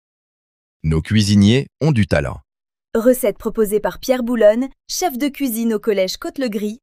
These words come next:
Speaker 2: à Épernay. Les poivrons des vendanges. Ingrédients pour quatre personnes. Quatre grands poivrons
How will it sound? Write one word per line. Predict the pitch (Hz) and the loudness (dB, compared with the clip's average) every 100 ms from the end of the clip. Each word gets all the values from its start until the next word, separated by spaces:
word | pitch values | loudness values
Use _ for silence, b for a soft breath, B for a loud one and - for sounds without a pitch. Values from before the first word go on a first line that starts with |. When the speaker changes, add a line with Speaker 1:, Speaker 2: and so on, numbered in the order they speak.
| - | -2
Speaker 2:
à | 220 | -2
Épernay. | 254 262 208 180 165 _ _ _ _ _ _ - | 0 -2 -2 -8 -12 _ _ _ _ _ _ -4
Les | 226 208 | -2 -2
poivrons | - 302 254 269 302 | 2 2 0 -6 -2
des | 254 | -2
vendanges. | 214 202 190 180 175 170 _ _ _ _ _ _ - | 0 0 0 -2 -10 -16 _ _ _ _ _ _ -6
Ingrédients | 285 262 302 240 339 | -4 -2 -4 -2 -4
pour | 381 - | -4 -8
quatre | 330 339 277 | -6 -4 -4
personnes. | 226 208 - 185 175 175 _ _ _ _ _ _ _ | -4 -6 -2 -2 -4 -12 _ _ _ _ _ _ _
Quatre | 370 370 - | -6 -4 -4
grands | 214 214 285 | -4 -2 -2
poivrons | 262 233 208 208 208 | 2 2 2 -8 -10